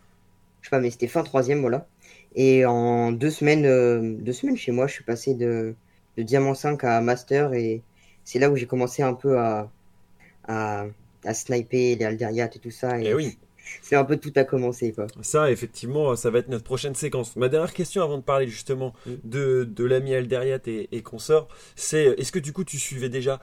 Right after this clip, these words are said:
Speaker 2: pas mal les compétitions ? À quel moment tu t'es mis un peu à suivre, euh, l'e-sport et même l'environnement français avec, euh,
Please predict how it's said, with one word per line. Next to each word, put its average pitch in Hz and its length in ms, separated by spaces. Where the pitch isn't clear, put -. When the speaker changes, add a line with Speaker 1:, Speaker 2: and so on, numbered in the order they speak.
Speaker 2:
pas 160 120
mal 180 200
les 151 160
compétitions ? 151 800
À 139 120
quel 185 180
moment 170 200
tu 143 140
t'es 147 140
mis 143 100
un 139 100
peu 143 140
à 139 60
suivre, 120 380
euh, 101 120
l'e-sport 180 520
et 127 80
même 123 220
l'environnement 127 560
français 151 460
avec, 123 380
euh, 110 140